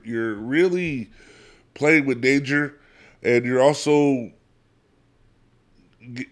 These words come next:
like, really putting yourself out there to, to get fined. Uh, and I think that fine reaches up to, to at least five thousand dollars for possessing illegal fireworks. And if they do any damage, it's definitely jail time.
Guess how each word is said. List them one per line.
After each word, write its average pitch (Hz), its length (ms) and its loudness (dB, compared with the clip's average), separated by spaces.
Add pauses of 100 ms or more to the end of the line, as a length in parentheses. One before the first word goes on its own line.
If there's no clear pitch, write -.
(140)
like, 117 240 -2
really 143 480 0
putting 131 400 -6
yourself 135 380 0
out 127 200 -2
there 120 140 -4
to, 117 280 -8 (100)
to 117 220 -8
get 113 340 -4
fined. 120 480 -2 (540)
Uh, 107 260 0
and 117 120 2
I 135 80 4
think 147 200 -4
that 143 200 -2
fine 156 360 -2
reaches 139 360 -4
up 135 160 -2
to, 110 200 -12 (100)
to 120 180 -6
at 113 100 -2
least 139 240 -4
five 139 340 -2
thousand 135 380 -2
dollars 135 560 0 (480)
for 120 320 2
possessing 131 580 -2
illegal 135 320 0
fireworks. 135 800 0 (440)
And 123 120 0
if 139 100 4
they 147 120 0
do 160 300 0
any 147 220 -4
damage, 131 500 -4
it's 123 160 -6
definitely 123 640 -4
jail 107 260 -4
time. - 280 -12